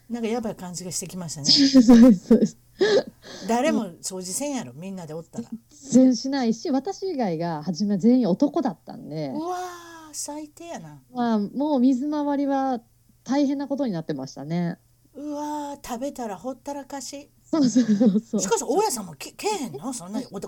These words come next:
Speaker 1: お金いただいてる限り。そんなに、ちょっとごめんなさいね。私すぐ、
Speaker 2: はい。
Speaker 1: あの、関西の人間やから、そんなんでいくらですか？一ヶ月。
Speaker 2: 私は一人で、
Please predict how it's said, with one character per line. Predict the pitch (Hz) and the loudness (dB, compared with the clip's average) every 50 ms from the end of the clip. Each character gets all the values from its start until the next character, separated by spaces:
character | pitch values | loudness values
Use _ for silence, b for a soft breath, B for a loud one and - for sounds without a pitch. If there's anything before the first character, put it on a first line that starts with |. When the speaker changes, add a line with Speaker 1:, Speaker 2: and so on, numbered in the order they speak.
| - - 185 | -12 -12 -12
Speaker 1:
お | |
金 | - - 196 202 202 | -10 -10 -10 -10 -8
い | 214 | -6
た | 220 285 277 | -6 -4 -4
だ | 277 277 | -4 -4
い | 277 | -4
て | 277 269 | -6 -8
る | 277 233 | -8 -6
限 | 269 269 240 | -6 -8 -8
り。 | 226 B B B B B | -8 B B B B B
そ | - - 392 | -8 -6 -6
ん | 403 | -4
な | 415 359 | -6 -8
に、 | 254 226 | -8 -10
ち | 311 | -10
ょ | |
っ | 302 | -12
と | 254 | -12
ご | 214 196 | -12 -12
め | 190 208 | -10 -10
ん | 220 | -10
な | 240 | -10
さ | 240 - | -12 -14
い | 127 139 | -18 -18
ね。 | 160 | -16
私 | 180 214 226 247 226 | -14 -12 -8 -2 4
す | 226 233 | 4 6
ぐ、 | 233 220 | 6 6
Speaker 2:
は | 214 190 | 2 2
い。 | 180 175 | -2 -6
Speaker 1:
あ | 190 | -10
の、 | 190 175 170 160 - _ _ _ | -14 -14 -16 -18 -20 _ _ _
関 | - 254 262 240 | -12 -8 -8 -8
西 | 226 180 175 | -8 -10 -12
の | 180 | -14
人 | 170 170 170 | -14 -14 -14
間 | 170 180 | -16 -16
や | 170 165 | -14 -14
か | 156 | -16
ら、 | 147 - _ _ | -16 -16 _ _
そ | - - 320 | -14 -12 -12
ん | 339 339 | -10 -8
な | 302 | -8
ん | |
で | - 147 | -8 -8
い | 156 | -10
く | 160 - 277 | -12 -10 -10
ら | 302 - | -10 -10
で | - - | -10 -12
す | - - - | -14 -14 -16
か？ | - - - _ _ _ _ _ _ - B B B B B B | -20 -20 -20 _ _ _ _ _ _ -20 B B B B B B
一 | 151 B | -16 B
ヶ | - 190 190 | -4 0 0
月。 | 175 139 156 208 - - _ _ - - - - - | 0 0 -2 -10 -12 -14 _ _ -20 -20 -10 2 6
Speaker 2:
私 | 247 262 254 - 349 330 - - 359 359 359 359 359 349 349 349 | 6 6 8 6 2 2 0 -2 2 2 4 4 4 4 4 4
は | 330 403 359 | 4 2 0
一 | 294 - - 320 285 | 0 2 4 6 8
人 | 226 214 208 202 190 185 180 170 165 160 180 - | 8 8 8 8 6 6 6 4 4 2 2 2
で、 | 170 165 160 160 - | 0 2 2 0 -2